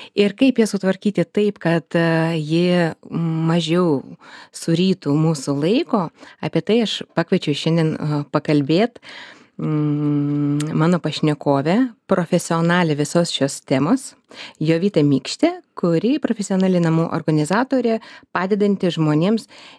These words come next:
gyventi organizuotą ir tvarkingą gyvenimą jų pačių namuose.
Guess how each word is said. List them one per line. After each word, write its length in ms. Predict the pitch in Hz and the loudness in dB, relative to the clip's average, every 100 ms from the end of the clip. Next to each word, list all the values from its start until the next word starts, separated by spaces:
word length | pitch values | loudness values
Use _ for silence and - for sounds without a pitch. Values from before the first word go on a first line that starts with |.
| 160 | -4
gyventi 680 | 165 170 185 196 175 175 160 160 | -2 0 0 0 0 -2 -2 -4
organizuotą 800 | 156 156 147 147 202 302 - | -2 0 0 0 -2 -2 -2
ir 160 | 160 160 | -2 -2
tvarkingą 560 | - 156 - 180 160 139 | -4 -4 -2 -2 0 -2
gyvenimą 520 | 143 151 220 262 208 - _ - | -2 0 2 0 -2 -10 _ -12
jų 240 | 147 226 254 | -2 0 0
pačių 320 | 185 - 185 | -2 -2 0
namuose. 460 | 185 170 160 - | 2 2 -2 -4